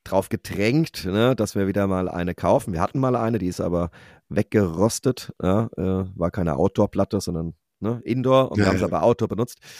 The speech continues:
Speaker 1: Naja, und, ähm, ja, und dann hab ich, äh, bei eBay, äh, tatsächlich eine, äh, Platte gefunden und, weil, weißt du, was so ein,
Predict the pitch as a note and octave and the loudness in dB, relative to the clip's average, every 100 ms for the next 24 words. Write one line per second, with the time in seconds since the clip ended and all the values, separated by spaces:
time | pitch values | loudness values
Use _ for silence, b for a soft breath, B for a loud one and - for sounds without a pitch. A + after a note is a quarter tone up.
0 | B B B G#2 F#2+ C2 B B - B2+ | B B B -2 -2 -4 B B 0 4
1 | B2 A#2 - - A2 A2 G2 _ - - | 4 2 -4 -4 -4 -6 -12 _ -20 -6
2 | - F3+ A#2+ A2 A#2 B2 - - A#2+ A#2 | 2 4 4 -2 -4 -8 -10 -2 0 0
3 | - A2+ - F3 - G#2 C3+ A3 - A#2+ | 2 0 0 -2 2 4 6 4 -2 -2
4 | B2+ C3+ D3 C3 C3+ B2 B2+ A#2 - A2+ | 0 0 -2 -2 -2 -2 -2 -4 -6 -6
5 | - B2 C#3 B2 - C3 - E3 - D3 | -2 -2 0 -4 -2 -2 -2 -6 -4 -6
6 | - - - F2+ - - F2+ - C#3 B2 | -8 -12 -4 -4 -4 0 0 2 4 4